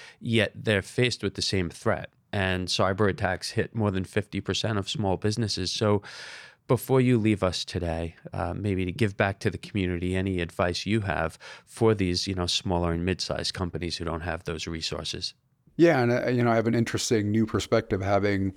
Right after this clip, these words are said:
Speaker 2: retired from Prudential and that ciso role after eighteen years in the ciso role of a Fortune one hundred financial services, where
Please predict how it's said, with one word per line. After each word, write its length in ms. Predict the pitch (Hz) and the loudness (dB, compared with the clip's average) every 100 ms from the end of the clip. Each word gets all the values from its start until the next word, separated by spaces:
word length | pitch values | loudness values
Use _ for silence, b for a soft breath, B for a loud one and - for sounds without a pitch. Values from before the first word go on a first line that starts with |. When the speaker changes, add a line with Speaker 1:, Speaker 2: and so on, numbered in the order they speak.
| - | -6
Speaker 2:
retired 560 | 127 95 110 107 101 98 | -4 -2 0 2 0 0
from 340 | 107 98 92 - _ | 0 2 0 -4 _
Prudential 560 | - 104 104 - 98 92 87 101 | -2 0 2 2 0 0 -6 -2
and 100 | 101 | 0
that 120 | 101 | 0
ciso 440 | - 101 - 101 | 0 0 2 2
role 340 | 101 98 101 101 | 4 4 4 2
after 440 | 95 - 92 92 | 0 0 0 -2
eighteen 380 | - 101 - 98 | -2 -2 0 2
years 240 | 98 98 101 | 4 2 0
in 80 | |
the 60 | 92 | -2
ciso 400 | - 98 - 95 | 0 0 0 0
role 240 | 98 101 | 2 2
of 80 | 95 | 2
a 60 | 95 | 0
Fortune 360 | - 101 - | 0 -2 0
one 140 | 95 92 | 0 0
hundred 340 | 95 95 90 | 0 0 -2
financial 400 | - 95 95 - | -2 -2 -2 -4
services, 720 | - 110 98 98 95 90 - | 0 0 2 0 -2 -2 -2
where 340 | 95 92 92 | 2 2 2